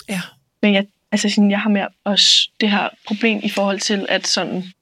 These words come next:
Speaker 2: det gør, når man skal formulere det, at det ligesom bliver et problem for sådan mig-agtigt.
Speaker 1: Ja.
Speaker 2: Ja. Og det er en god måde at komme ud af det på,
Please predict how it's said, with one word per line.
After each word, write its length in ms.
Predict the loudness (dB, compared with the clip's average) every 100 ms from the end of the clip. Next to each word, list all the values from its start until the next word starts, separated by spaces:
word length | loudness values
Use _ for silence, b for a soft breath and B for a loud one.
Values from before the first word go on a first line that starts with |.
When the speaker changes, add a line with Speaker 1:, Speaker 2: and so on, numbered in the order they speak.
| _ _ _ _
Speaker 2:
det 80 | 0
gør, 60 | 0
når 80 | 0
man 100 | -2
skal 160 | -4
formulere 440 | -2 0 0 -4 -8
det, 80 | -12 _ _ _ _ _
at 120 | -4 -4 _ _ _ _ _ 0
det 120 | 4
ligesom 360 | 4 4 2 0
bliver 180 | 0 -4
et 100 | -8 _ _ _ -6
problem 520 | -4 -2 -2 0 -2
for 160 | -2 -2
sådan 420 | -2 -2 -4 -8 -16 _ _ _ _ _ _ 0
mig-agtigt. 1000 | 2 2 -4 -12 _ -8 -8 -6 -2 2
Speaker 1:
Ja. 120 | 2 0 -2
Speaker 2:
Ja. 160 | 0 0 b b b _ 0
Og 60 |
det 100 | 4
er 60 | 2 0 _ 0
en 160 | 2
god 160 | 2 2
måde 160 | 0
at 80 | -2
komme 240 | -4 -4 -4
ud 80 |
af 120 | -4 -6
det 100 | -8
på, 100 | -12